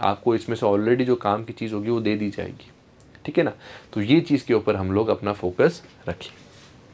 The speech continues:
कोचिंग without school, कोचिंग ले रहे हैं लेकिन स्कूल नहीं जा रहे हैं, तो उनके साथ भी यही सेम चीज़ है, ड्रॉपर वाली सिचुएशन ही उनके साथ में है। तो उनको सबसे पहले अखबार रोज़ पढ़ना है, जैसे मैंने बताया। लेकिन अगर सिचुएशन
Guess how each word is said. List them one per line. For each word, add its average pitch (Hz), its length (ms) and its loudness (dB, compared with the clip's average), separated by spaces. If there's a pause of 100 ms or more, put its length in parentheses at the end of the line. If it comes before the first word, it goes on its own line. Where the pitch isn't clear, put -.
(1080)
कोचिंग 143 420 4
without 120 380 6
school, 110 300 2 (1500)
कोचिंग 156 400 6
ले 143 140 10
रहे 151 220 8
हैं 170 440 6
लेकिन 135 220 4
स्कूल 160 340 2
नहीं 151 160 6
जा 131 180 8
रहे 131 120 6
हैं, 139 180 2
तो 131 140 0
उनके 123 300 0
साथ 131 180 4
भी 131 160 -2
यही 127 160 4
सेम 127 260 0
चीज़ 127 260 0
है, 127 80 4
ड्रॉपर 113 360 4
वाली 123 200 2
सिचुएशन 123 460 -2
ही 127 100 0
उनके 123 260 0
साथ 117 280 2
में 123 100 -2
है। 120 140 -4
तो - 120 -6
उनको 123 320 -2
सबसे 131 220 0
पहले 127 220 4
अखबार 120 340 2
रोज़ 123 220 0
पढ़ना 123 280 0
है, 127 100 -2
जैसे 117 200 -6
मैंने 120 180 -2
बताया। 117 340 0
लेकिन 110 320 -2
अगर 120 320 0
सिचुएशन 120 540 -6